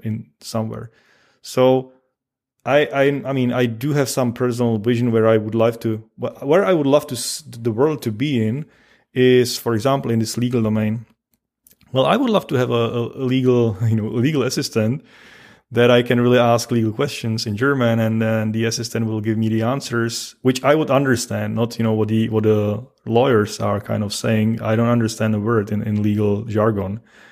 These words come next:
because nobody does understand except for lawyers. I really need something, uh, you know, that will help me to guide it, and also that I can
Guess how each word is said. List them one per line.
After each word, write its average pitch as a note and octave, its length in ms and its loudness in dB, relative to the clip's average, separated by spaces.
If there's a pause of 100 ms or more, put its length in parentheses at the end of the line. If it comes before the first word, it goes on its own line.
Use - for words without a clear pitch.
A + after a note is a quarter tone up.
(520)
because A2+ 240 2
nobody C#3 260 6
does G#2+ 220 2
understand G#2 400 0
except G#2 200 -4
for - 160 -6
lawyers. G#2+ 540 -2
I G2+ 80 -8
really A#2+ 220 4
need A#2 120 6
something, A#2+ 380 0
uh, G#2 120 -4 (120)
you G#2+ 80 -8
know, G2+ 200 -6
that A2 220 -8 (600)
will A#2 120 2
help F3+ 260 4
me A#2+ 160 4
to A#2+ 100 0
guide A#2 240 4
it, A#2 180 2
and A#2+ 240 0
also G3+ 380 4
that C#3+ 140 4
I C#3 100 6
can C#3 480 -2